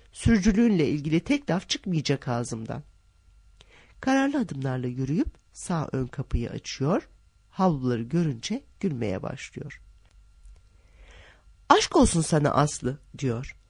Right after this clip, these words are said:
"Denize gideceğimizi söyleseydin mayomu alırdım." "Akşam hava açıktı." diye kendimi temize çıkarmaya çalışıyorum. Yağmura uyanacağımı tahmin edemedim.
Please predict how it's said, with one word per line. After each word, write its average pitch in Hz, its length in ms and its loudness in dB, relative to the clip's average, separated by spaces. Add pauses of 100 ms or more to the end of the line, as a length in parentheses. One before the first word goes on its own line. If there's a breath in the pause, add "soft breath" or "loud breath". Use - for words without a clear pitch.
(260)
"Denize 208 300 8
gideceğimizi 156 640 2
söyleseydin 147 880 2
mayomu 381 380 8
alırdım." 139 440 6 (1160 loud breath)
"Akşam 415 340 0
hava 349 280 6
açıktı." - 640 2
diye 185 200 4
kendimi 208 320 2
temize 208 360 4
çıkarmaya 147 560 2
çalışıyorum. 156 600 2 (380 loud breath)
Yağmura 262 380 8
uyanacağımı 196 600 6
tahmin 202 340 4
edemedim. 185 500 4